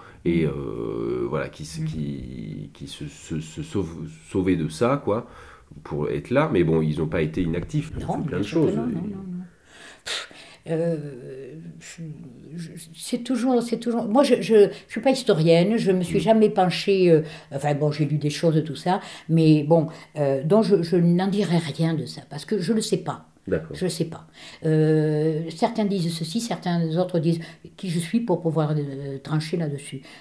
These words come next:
Speaker 2: Non, euh, les seules choses que je connais, c'est des anecdotes, c'est des, tu
Speaker 1: Hmm.
Speaker 2: vois, c'est, c'est, c'est un esprit, c'est une ambiance, c'est, c'est, voilà, c'est, c'est tout ça. Mais la vérité, euh, voilà, il y a, il y a, il y a, il y a des choses qui ont été dites, qui ont été contredites, qui ont été,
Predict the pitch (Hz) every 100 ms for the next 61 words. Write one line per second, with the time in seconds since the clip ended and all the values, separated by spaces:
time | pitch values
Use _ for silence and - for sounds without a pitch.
0 | - 170 - - - 151 147 143 147 143
1 | 156 165 185 190 170 - - 185 165 160
2 | 160 139 - 151 202 - 151 147 156 147
3 | 139 143 170 170 160 151 143 - - 185
4 | 180 170 147 - - - 143 - 147 151
5 | 147 - 196 196 156 147 147 143 170 185
6 | - - 151 143 - - - - 147 147
7 | 190 180 165 - - 165 202 - 190 151
8 | 151 - - 160 151 156 156 - 208 233
9 | 240 - - 151 151 151 151 147 147 190
10 | 220 196 170 160 156 156 147 156 147 156
11 | 151 160 185 165 160 151 156 135 185 214
12 | 165 156 147 151 - 151 165 - 160 165
13 | 208 - 185 165 151 147 160